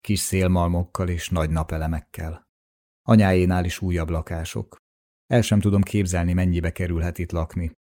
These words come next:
és azt sem, hogy ki tudja ezt megfizetni. Én nem ilyen klassz helyen lakom. Egy szűk tizenkilencedik századi lakásban,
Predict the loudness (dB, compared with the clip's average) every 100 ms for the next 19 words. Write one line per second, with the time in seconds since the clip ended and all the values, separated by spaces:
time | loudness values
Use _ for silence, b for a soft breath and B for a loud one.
0 | _ -8 -2 0 0 0 0 0 -2 -4
1 | -2 -2 -2 -2 -2 -4 -6 -6 -6 -6
2 | -6 -10 -10 _ _ _ _ _ _ 2
3 | 6 8 8 6 2 -2 0 0 0 0
4 | -4 -6 -12 -14 _ _ -6 -4 2 2
5 | 4 4 4 2 0 -2 0 -2 -4 -4
6 | -4 -2 -4 -4 -4 -6 -6 -6 -6 -8